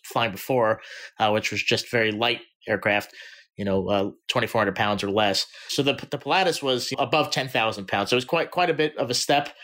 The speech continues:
And that was a good transition to get into that sort of flying. Now, to get from the Pilatus over to the Embraer, it was, it was, it was pretty simple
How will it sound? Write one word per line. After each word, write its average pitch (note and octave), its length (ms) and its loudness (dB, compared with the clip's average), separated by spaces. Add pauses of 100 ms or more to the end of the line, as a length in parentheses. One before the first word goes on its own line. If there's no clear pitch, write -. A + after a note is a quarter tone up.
(160)
And C3 140 0
that C3+ 100 2
was B2+ 140 0
a A#2+ 40 -6
good B2+ 140 0
transition A#2+ 520 0
to A#2+ 100 0
get A#2 160 0
into A2 160 -4
that A2+ 220 2
sort A2+ 120 0
of G#2 60 -4
flying. A2 300 0
Now, B2+ 140 0
to B2+ 120 -6
get E3 140 2
from D#3+ 160 0
the C3+ 80 0
Pilatus D#3+ 420 0
over D3 180 2
to - 140 -4
the A#2 140 2
Embraer, D3 400 2
it - 20 0
was, B2 260 -4
it - 60 4
was, C3+ 200 2
it D#3+ 100 2
was C#3 100 2
pretty D#3 220 2
simple A2+ 500 0